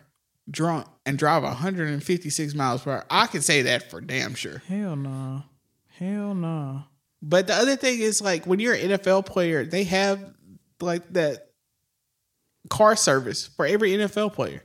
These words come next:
Speaker 2: Mm-hmm.
Speaker 1: Like, y-,
Speaker 2: So
Speaker 1: you
Speaker 2: you don't
Speaker 1: make
Speaker 2: have an
Speaker 1: one
Speaker 2: excuse.
Speaker 1: Yeah, you're a fucking millionaire.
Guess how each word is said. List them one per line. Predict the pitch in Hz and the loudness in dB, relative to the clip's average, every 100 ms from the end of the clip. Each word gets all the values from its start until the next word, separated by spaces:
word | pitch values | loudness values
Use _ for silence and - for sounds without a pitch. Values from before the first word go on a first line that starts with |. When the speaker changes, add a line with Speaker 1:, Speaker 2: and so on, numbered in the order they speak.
| - | -12
Speaker 2:
Mm-hmm. | 175 156 151 151 156 160 165 _ _ _ _ _ _ | -10 -8 -8 -8 -8 -10 -14 _ _ _ _ _ _
Speaker 1:
Like, | 208 180 - _ _ 202 _ _ | -10 -10 -12 _ _ -20 _ _
y-, | 165 | -10
Speaker 2:
So | 139 - _ - - | -10 -14 _ -14 -4
Speaker 1:
you | 185 | 0
Speaker 2:
you | 247 | 2
don't | |
Speaker 1:
make | 262 160 | 4 4
Speaker 2:
have | 156 | 2
an | 156 | -4
Speaker 1:
one | 143 | -6
Speaker 2:
excuse. | - - 160 147 175 | -10 -10 -8 -6 0
Speaker 1:
Yeah, | 247 165 160 - _ | 2 2 -2 -10 _
you're | 180 254 294 | -4 0 2
a | 226 | 2
fucking | 214 233 226 180 165 | 0 -2 -2 -6 -2
millionaire. | 226 262 135 110 160 | -2 -2 -4 -6 -10